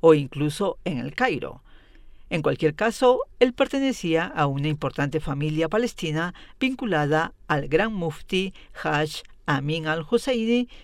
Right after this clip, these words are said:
y a Abdul Qadir al-Husseini, un comandante palestino en la guerra de mil novecientos cuarenta y ocho, ambos blancos principales del asesinato sionista en ese momento.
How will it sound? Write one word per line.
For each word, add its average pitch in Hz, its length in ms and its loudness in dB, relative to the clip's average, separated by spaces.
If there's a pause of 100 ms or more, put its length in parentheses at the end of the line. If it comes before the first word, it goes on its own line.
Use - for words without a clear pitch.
(160)
y 254 200 -2 (100)
a 143 300 0
Abdul 170 540 2
Qadir 190 540 2
al-Husseini, 160 840 0 (240)
un 262 160 -4
comandante 165 580 0
palestino 170 800 -2 (100)
en 247 140 4
la 233 120 2
guerra 151 480 0
de 151 200 0
mil 156 260 -4
novecientos 151 800 -2
cuarenta 180 380 -2
y 220 80 0
ocho, - 420 -8 (320)
ambos 262 560 0 (240)
blancos 151 540 0
principales 156 720 -4
del 135 160 0
asesinato 156 580 -2
sionista 202 640 -6 (320)
en 143 260 -4
ese 131 260 -6
momento. 143 640 -6